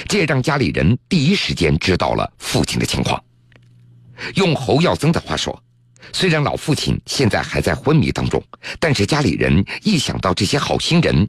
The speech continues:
心里那都是暖暖的。”侯老先生现在已经深度昏迷十多天了，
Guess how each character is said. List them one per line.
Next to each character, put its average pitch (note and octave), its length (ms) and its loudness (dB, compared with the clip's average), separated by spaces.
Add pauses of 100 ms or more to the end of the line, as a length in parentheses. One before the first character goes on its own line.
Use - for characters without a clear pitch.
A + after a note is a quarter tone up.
心 A#2+ 260 0
里 B1 240 2
那 G#2+ 160 2
都 F#2 180 0
是 C#2+ 140 -2
暖 B1 200 0
暖 D2+ 220 2
的。” - 160 -8 (800)
侯 F3+ 140 2
老 F#3+ 160 0
先 A#2+ 180 2
生 C#2 320 0
现 C#3 220 0
在 G#2+ 100 0
已 C2+ 160 0
经 F#2+ 160 0
深 E3+ 280 2
度 G#2+ 200 0
昏 B2 140 2
迷 E2 240 4
十 - 160 0
多 C#2 140 -2
天 - 180 -4
了， B1 160 -8